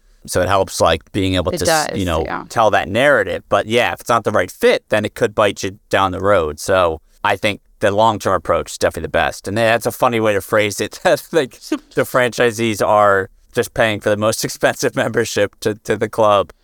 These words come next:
Speaker 2: You know, what we preach in the studio and how we want our team in the studio to treat their, the customers that come in is, is the same rules that we live by at, at home office. And not even rules, just, you know, the culture and the values that you live by. And it really is your longest member. And if you, you know, stack
Speaker 1: Yeah.
Speaker 2: value and treat them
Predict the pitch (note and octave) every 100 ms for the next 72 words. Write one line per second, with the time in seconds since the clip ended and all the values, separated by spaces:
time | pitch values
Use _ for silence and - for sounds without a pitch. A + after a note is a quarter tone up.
0 | _ - G#3 G#3 G3 F3+ G3 G#3 A3+ A3
1 | - G#3+ G#3 G3+ F#3+ G3 F#3+ E3 - -
2 | G#3 G#3 G3+ F#3+ F3+ F3 E3+ E3+ F3+ F3
3 | F3+ E3+ E3+ E3+ E3+ - E3+ E3 E3 E3
4 | - F#3+ F#3 F3 E3+ D#3+ F#3+ F3+ F3 E3+
5 | E3 - F#3 F3+ E3+ - - F3+ F3 -
6 | E3+ - F#3 - F3 E3 E3+ - F3+ F3+
7 | A#3+ G3+ E3 - F3 D#3 E3+ - F#3+ F3+
8 | F3 E3+ E3 E3+ F3 E3+ E3+ D#3 D#3+ E3
9 | E3 D#3+ - - E3+ E3+ F3 E3+ E3+ E3+
10 | F#3 B3 C4+ D#3 E3 F3+ E3+ E3 - -
11 | E3 D#3 D#3 D#3+ - F3 - F3 D#3+ D#3+
12 | D#3+ E3 E3 E3 D#3 E3 - D#3+ F3 G3
13 | F3+ E3 E3 - F#3+ G#3+ F#3+ F3+ - F3+
14 | E3+ D#3+ E3+ F3 F#3+ F#3+ F3+ F#3 C#4 E3+
15 | - - - F3 E3 - F3 F3+ F3+ F3
16 | E3+ - E3 D#3 - - G#3 - F3 F3
17 | G3 G#3 G#3 E3+ E3 - F#3 F#3 - F#3
18 | F3+ F#3 F#3+